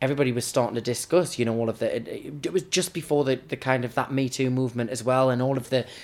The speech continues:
abuse things and all of that. So it was a very kind of sensitive subject to, to, to be a part of, you know. So we had to kind of cleverly, because as well, uh,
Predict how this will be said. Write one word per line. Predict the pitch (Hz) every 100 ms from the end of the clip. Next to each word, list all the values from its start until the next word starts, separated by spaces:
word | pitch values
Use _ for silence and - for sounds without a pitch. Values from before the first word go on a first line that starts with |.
| - -
abuse | 135 139 160 -
things | - 147 143 131
and | 123
all | 123 151
of | 143
that. | 135 135
So | 160
it | 160
was | 160
a | 147
very | 147 202 202
kind | - 175 151
of | 131 - - -
sensitive | - - 180 170 - 170 147 -
subject | - 165 127 131 110 -
to, | 131
to, | - - 127 120 123 - - - - -
to | - 151 - - - -
be | 160
a | 151
part | 139 160 185
of, | 123 101 -
you | 120
know. | 123 147 -
So | - - 156
we | 143 170
had | 170
to | 160
kind | 170 160
of | 139
cleverly, | - 160 156 156 143 135 - - - - - -
because | 185 220 202
as | 190
well, | 240 220
uh, | 180